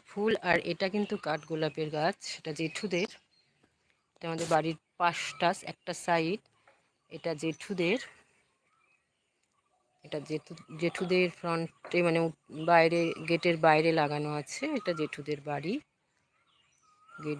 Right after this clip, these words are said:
দিয়ে এসে জেঠুদের বাইরে এটা লাগানো আছে কাঠগোলাপের গাছ। এটা প্রচুর বড় একটা গাছ আর প্রচুর ফুল হয়, কিন্তু এখন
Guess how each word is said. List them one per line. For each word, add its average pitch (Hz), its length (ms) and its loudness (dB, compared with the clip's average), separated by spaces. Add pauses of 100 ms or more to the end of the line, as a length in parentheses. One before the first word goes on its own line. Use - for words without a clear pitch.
(120)
দিয়ে 160 220 -6
এসে - 280 -6
জেঠুদের 156 480 -4
বাইরে 147 320 0
এটা 170 140 -2
লাগানো 156 360 0 (100)
আছে - 200 -4 (160)
কাঠগোলাপের 160 760 0
গাছ। 160 280 4 (100)
এটা 170 140 -4 (140)
প্রচুর 220 460 -2 (160)
বড় 156 140 8 (160)
একটা - 240 -6 (100)
গাছ 160 240 0 (160)
আর 185 80 2 (960)
প্রচুর 240 300 2 (100)
ফুল 156 260 -2
হয়, 156 160 -2 (440)
কিন্তু 175 200 -2 (120)
এখন 180 160 2